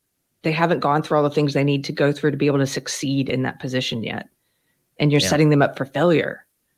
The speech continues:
Speaker 2: Yeah.
Speaker 1: And, you know, that would be
Speaker 2: Yeah.
Speaker 1: devastating to be selected because I'm a woman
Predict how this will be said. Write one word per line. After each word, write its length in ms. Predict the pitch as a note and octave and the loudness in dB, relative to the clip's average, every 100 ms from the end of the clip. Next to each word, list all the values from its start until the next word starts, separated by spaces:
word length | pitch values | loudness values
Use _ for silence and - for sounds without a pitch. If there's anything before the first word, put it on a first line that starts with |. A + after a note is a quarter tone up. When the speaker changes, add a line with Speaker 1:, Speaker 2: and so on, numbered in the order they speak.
| _ _ _ _ F#2 | _ _ _ _ -8
Speaker 2:
Yeah. 100 | F2 | -4
Speaker 1:
And, 340 | C3+ B2+ A#2+ - _ _ _ _ | -2 -2 -4 -8 _ _ _ _
you 160 | - D3+ | -8 -6
know, 240 | A#2+ B2 - _ - | -4 -6 -12 _ -2
that 120 | E3+ | 0
would 100 | E3 | 0
be 140 | D#3+ | 0
Speaker 2:
Yeah. 140 | C#3+ D3 - - | 2 0 -2 -4
Speaker 1:
devastating 720 | D#3+ D#3+ - D#3 C#3+ C3+ C3+ | -2 -2 0 2 4 2 0
to 40 | |
be 200 | C3+ C#3 | 0 0
selected 540 | C3+ D#3 D3 D3 D#3 C#3 | 0 2 2 2 0 0
because 280 | D3 D3 C#3+ | 0 0 0
I'm 100 | C#3+ | 0
a 60 | |
woman 580 | C3+ D3 D3+ D3+ D3 D3 | 2 2 4 4 2 0